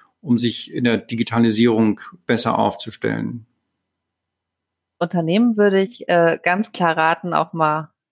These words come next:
Speaker 2: einfach ausprobieren. Also Angebote zu nutzen, anzufangen und, ähm,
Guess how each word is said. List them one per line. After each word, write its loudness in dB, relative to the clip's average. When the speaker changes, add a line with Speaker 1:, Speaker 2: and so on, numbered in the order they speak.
Speaker 2:
einfach 0
ausprobieren. -2
Also 0
Angebote 0
zu -4
nutzen, -2
anzufangen 0
und, 0
ähm, 0